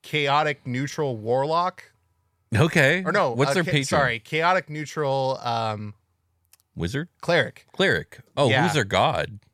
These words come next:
Speaker 1: Uh, Loki. Like a Loki style god.
Speaker 2: Okay, a trickster god.
Speaker 1: Yeah,
Speaker 2: So they're
Speaker 1: trickster god.
Speaker 2: trickster domain.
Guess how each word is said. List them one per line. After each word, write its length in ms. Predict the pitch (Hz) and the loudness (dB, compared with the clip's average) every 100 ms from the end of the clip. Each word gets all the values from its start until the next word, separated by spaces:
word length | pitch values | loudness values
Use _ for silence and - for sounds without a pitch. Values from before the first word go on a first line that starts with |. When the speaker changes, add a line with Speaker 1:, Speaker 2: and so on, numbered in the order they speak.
| _ | _
Speaker 1:
Uh, 140 | 127 123 | -4 0
Loki. 420 | 139 139 110 101 - _ _ - | 0 -2 -8 -14 -18 _ _ -8
Like 120 | 127 | -4
a 40 | |
Loki 300 | 135 135 120 | 2 0 0
style 300 | 120 117 107 | -4 -2 -2
god. 260 | 107 101 104 | -2 -4 0
Speaker 2:
Okay, 360 | 156 185 147 98 | 2 4 4 2
a 60 | 95 | 2
trickster 440 | 131 - 82 71 | -2 -4 -8 -6
god. 100 | - | -4
Speaker 1:
Yeah, 100 | 117 117 | -2 2
Speaker 2:
So 80 | 127 | 4
they're 120 | 123 | 4
Speaker 1:
trickster 140 | 123 | 2
god. 40 | 139 113 | 0 0
Speaker 2:
trickster 100 | 101 | 0
domain. 500 | 92 98 80 80 | 0 0 -2 -8